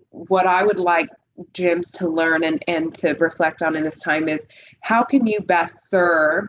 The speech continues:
the different needs of your clientele, and how can you capture the different audiences that you have,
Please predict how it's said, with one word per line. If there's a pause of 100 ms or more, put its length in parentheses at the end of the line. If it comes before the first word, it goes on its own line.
the
different
needs
of
your
clientele,
and
how
can
you (680)
capture (500)
the
different
audiences
that
you
have,